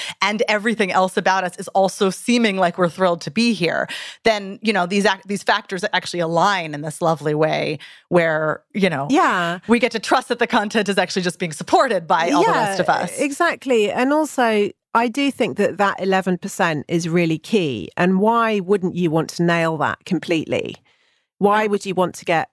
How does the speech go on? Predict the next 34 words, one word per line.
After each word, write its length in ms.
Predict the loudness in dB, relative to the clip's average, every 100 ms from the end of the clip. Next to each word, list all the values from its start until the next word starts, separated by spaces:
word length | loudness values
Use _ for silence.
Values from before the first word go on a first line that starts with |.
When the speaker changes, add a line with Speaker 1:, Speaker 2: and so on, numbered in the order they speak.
| -4
Speaker 2:
you 80 | 0
know, 180 | 0
one 320 | 2 2 0 -2
percent 540 | -6 -2 -2 -2 -4 -2
out 240 | -2 0
of 160 | 0 0
eleven 320 | 0 0 -2
percent 340 | -6 -4 -2
in 140 | 2 2
your 100 | 2
content, 680 | 0 0 0 -2 -2 -4
but 200 | 0 0
a 20 | 2
hundred 320 | 0 -2 -4
percent 320 | -2 -2 0
in 140 | 2
all 180 | 2 2
other 180 | 0 2
areas? 560 | 2 0 -2 -4 -6 -2
You 100 | 2
know, 120 | 2
Speaker 1:
<laughs> 20 |
Right. 340 | 4 2 2 0
Speaker 2:
the 140 | -2
co-, 240 | 0 -2 0
<laughs> 380 | -2 -2 -10 -2
and 220 | 0 2
also 320 | 0 2 0
without 380 | 2 2 0 -2
content, 480 | -2 -2 0 -2 0
there 180 | 0 2
is 160 | 0
no 120 | 0
speech. 720 | -2 -2 -4 -4 -8 -8 -8